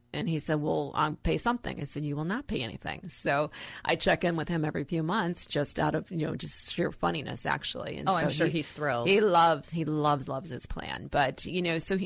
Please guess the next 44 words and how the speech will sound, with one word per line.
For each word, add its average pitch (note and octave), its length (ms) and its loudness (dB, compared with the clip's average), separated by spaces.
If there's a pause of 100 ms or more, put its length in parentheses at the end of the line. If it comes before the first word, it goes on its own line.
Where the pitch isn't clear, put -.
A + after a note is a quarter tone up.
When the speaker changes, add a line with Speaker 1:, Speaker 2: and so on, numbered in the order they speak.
(140)
Speaker 1:
again, F#3+ 280 4
he F3 160 2
knew, F3 640 4
um, D3 260 0
and E3 60 2
if D#3+ 100 -2
he G3+ 60 0
had F#3+ 100 4
Medicare F#3+ 280 2
Advantage, G3 380 0
he - 80 0
would E3+ 100 2
be E3+ 80 0
paying D#3+ 240 0
thirty-eight D3+ 460 -2
visits D#3+ 560 0 (340)
times E3+ 260 2
probably D#3+ 380 0
forty-five D3+ 440 0
dollars D3 300 -2
for - 140 -8
a F#3+ 40 -4
specialist. - 840 -4 (420)
You D#3 140 -2
know, D3+ 240 2
so E3 280 2
you D#3 160 2
have D#3 340 0
to E3+ 120 0
really, D3 360 0 (140)
you - 240 -8
know, D3+ 120 -2
talk E3 320 -2
to D#3 80 -4
the D#3 80 0
people. - 400 -4
Though F#3 180 6
we F#3+ 100 6
don't G#3 200 4
have E3+ 280 0
to G#3 100 -2
know G#3 80 2
your A3+ 120 0
health, - 380 -6